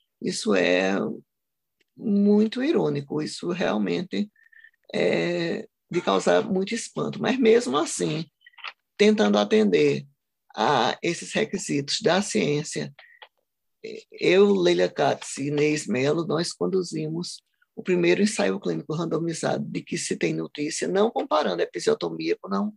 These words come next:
não episiotomia, porque isso seria até antiético, ficar fazendo episiotomias. Mas a gente fez um estudo clínico comparando não fazer episiotomia nunca com fazer às vezes. E a gente demonstrou,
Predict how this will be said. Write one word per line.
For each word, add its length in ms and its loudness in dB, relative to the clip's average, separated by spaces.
não 200 -2
episiotomia, 800 -6
porque 240 -2
isso 180 -4
seria 360 0
até 240 0
antiético, 800 -2
ficar 240 -4
fazendo 260 -2
episiotomias. 920 -6
Mas 160 -6
a 40 -2
gente 280 -4
fez 300 -2
um 180 -4
estudo 520 -6
clínico 460 -4
comparando 600 -2
não 220 0
fazer 340 0
episiotomia 760 -4
nunca 520 -4
com 100 -4
fazer 640 -2
às 260 -2
vezes. 440 -4
E 100 0
a 80 0
gente 280 -4
demonstrou, 800 0